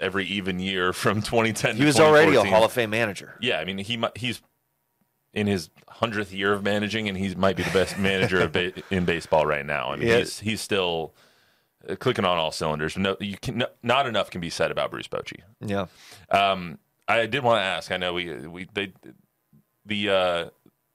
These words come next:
Speaker 1: ink is still not dry on this World Series, but, uh, <laughs> can they,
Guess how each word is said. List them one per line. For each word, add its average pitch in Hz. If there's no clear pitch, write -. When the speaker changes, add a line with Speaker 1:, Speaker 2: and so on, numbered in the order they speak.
Speaker 1:
ink 143
is 113
still 117
not 98
dry 82
on 87
this 98
World 82
Series, 71
but, 87
uh, 78
<laughs> -
can 101
they, 98